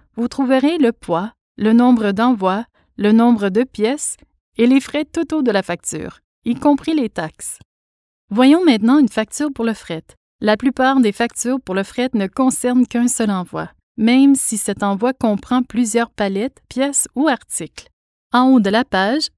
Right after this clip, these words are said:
vous trouverez les renseignements importants, notamment votre numéro de compte, le numéro de connaissement, la date d'envoi et le type de frais, envoyé prépayé, en port dû ou de tierce partie.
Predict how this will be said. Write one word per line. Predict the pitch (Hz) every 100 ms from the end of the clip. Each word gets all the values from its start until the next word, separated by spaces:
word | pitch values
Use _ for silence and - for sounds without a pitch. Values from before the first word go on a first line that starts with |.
| -
vous | 247
trouverez | 262 269 277 277 330
les | 269
renseignements | 202 208 214 220 262 233
importants, | 233 - 196 - 165 160 _ -
notamment | 240 - 247 254 285
votre | 208 -
numéro | 208 254 247
de | 240 208
compte, | - 175 214 - _ _ -
le | 196 196
numéro | 240 285 262 277
de | 208
connaissement, | - 202 180 - 170 202 _ _ _ -
la | 202 233
date | 220 233 196
d'envoi | 220 285 233 214 269 - _ _ _ _ _ -
et | 330
le | 294
type | 247 269 208
de | 202
frais, | - - 165 - _ _ -
envoyé | 208 208 220 220 220
prépayé, | - 233 226 196 185 233 339 _ _ -
en | 233
port | 247 226 208
dû | 180 214 294 311 -
ou | 269 330
de | 240
tierce | 233 254 233 -
partie. | 214 - - 180